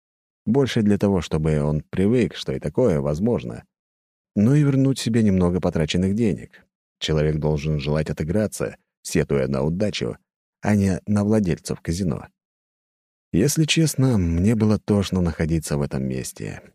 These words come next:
Атмосфера у него была неприятной.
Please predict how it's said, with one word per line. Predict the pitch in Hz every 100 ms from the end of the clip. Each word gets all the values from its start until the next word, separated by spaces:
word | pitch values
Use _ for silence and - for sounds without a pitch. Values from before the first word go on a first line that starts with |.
| _ -
Атмосфера | 67 82 78 - 123 123 117
у | 98 92
него | 85 85
была | 76 76 76 73 65 _ _ _ _ _
неприятной. | - 80 78 85 85 71 - - 52 50